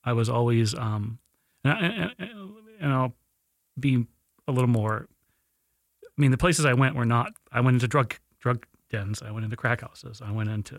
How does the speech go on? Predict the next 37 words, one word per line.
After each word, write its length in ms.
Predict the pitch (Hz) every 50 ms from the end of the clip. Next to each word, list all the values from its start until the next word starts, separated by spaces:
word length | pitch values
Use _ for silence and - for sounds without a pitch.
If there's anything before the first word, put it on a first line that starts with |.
| -
underneath 400 | 131 117 120 120 117 113 110 - -
bridges 400 | 139 - 123 120 107 123 104 107
where 100 | 107 -
homeless 280 | 127 127 117 110 -
people 240 | - 117 - - 95
lived. 300 | 71 67 - - - _ _ _ _ _ _ _ _ _ _ _ _ _ _
Um, 280 | - 110 107 101 104 - -
as 300 | 117 110 110 113 113 104
I 80 | 123
got 200 | 110 107 104 113 104
deeper 240 | 113 110 - 117 110
and 120 | 101 101
deeper 280 | 104 110 104 - 113 107
into 320 | 107 113 113 - 110 107
it, 120 | 98 -
it 40 | -
wasn't 300 | 110 110 110 101 117 -
just 260 | - 117 104 - -
the 60 | - 104
neighborhood 340 | 104 135 127 107 98 104
I 40 | 98
walked 300 | 98 101 101 95 - -
into, 180 | 107 117 113 110
it 40 | 101
was 160 | 107 104 - _ _ _
kind 160 | - - 104 104
of 100 | 98 110
where 160 | 120 120 113
I 40 | 110
went 160 | 117 120 117
in 60 | 117
the 60 | 113
neighborhood. 520 | 113 120 117 110 117 117 - 117 120 120 - _ _ _ _ _ _ _ _ _ _ _ _ _ _ _ _ _ _ -
Um, 400 | 127 127 131 131 127 131 - - _ _ -
and 360 | 143 135 135 131 135 - - _ _ _ _ _ - 190 127
during 320 | - 139 135 156 156 156 147
that 200 | 139 131 -